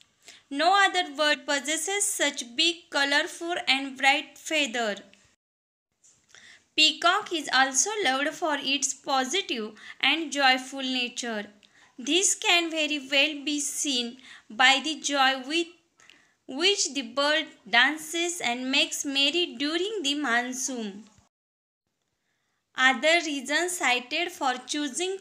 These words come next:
peacock as the national bird of India include its association with the Indian mythology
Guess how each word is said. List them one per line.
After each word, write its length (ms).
peacock 580
as 200
the 100
national 680
bird 240
of 260
India 520
include 500
its 340
association 960
with 280
the 240
Indian 420
mythology 840